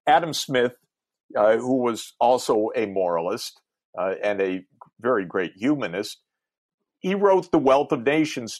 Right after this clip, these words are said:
to promote wealth. And, uh, looked at now, we shouldn't be trapped in that concept for exactly the reason you said. But going back to seventeen seventy-six,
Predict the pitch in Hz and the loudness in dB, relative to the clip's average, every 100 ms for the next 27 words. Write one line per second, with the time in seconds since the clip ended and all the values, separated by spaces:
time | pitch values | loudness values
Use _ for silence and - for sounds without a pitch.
0 | - 123 - - 117 123 135 147 _ _ | -4 -4 -4 -4 0 2 2 0 _ _
1 | 98 147 98 - _ _ _ _ _ _ | 2 2 2 -6 _ _ _ _ _ _
2 | _ 135 131 117 131 120 127 120 - _ | _ 0 0 0 2 4 2 -2 -10 _
3 | _ _ _ _ _ _ _ _ _ _ | _ _ _ _ _ _ _ _ _ _
4 | _ _ _ 160 208 202 180 143 127 120 | _ _ _ 0 0 2 2 2 0 -2
5 | 151 190 147 101 104 - _ _ _ _ | 2 4 2 2 -2 -12 _ _ _ _
6 | _ - _ _ 143 175 - 202 202 160 | _ -20 _ _ 0 0 2 2 2 -2
7 | 180 - - 160 190 147 - - _ _ | -6 -8 -6 -4 -2 -4 -6 -20 _ _
8 | _ _ 131 139 131 127 - - 151 185 | _ _ 0 0 2 -2 -4 -6 -4 -4
9 | - - - _ _ _ _ _ - 147 | -4 -6 -6 _ _ _ _ _ 0 2
10 | 131 98 156 175 170 156 127 117 120 123 | 2 0 -2 -2 0 0 0 -2 -2 -2
11 | 113 131 127 143 - 202 127 - _ _ | -4 -4 -4 -2 -2 -2 -2 -6 _ _
12 | _ _ - - 147 120 - 170 208 185 | _ _ -20 -2 -2 -2 2 4 4 4
13 | 151 151 - 185 - 156 147 147 135 - | 2 2 0 -4 0 0 0 -4 -6 -2
14 | 151 143 139 131 - 220 - - | -2 -2 -4 -4 -2 -2 -4 -12